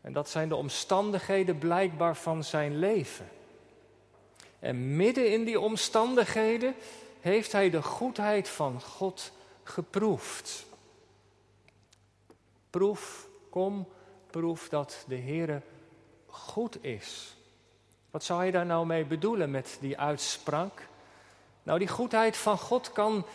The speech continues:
in de eerste plaats slaan op, op wie God zelf is.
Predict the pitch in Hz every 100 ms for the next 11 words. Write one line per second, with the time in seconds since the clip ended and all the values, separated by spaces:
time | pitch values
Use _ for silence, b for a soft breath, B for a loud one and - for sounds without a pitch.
0 | B - 185 185 208 240 220 202 - 180
1 | 175 - - 180 175 202 202 175 - B
2 | B B - 170 147 180 - 180 - -
3 | 220 254 - 170 135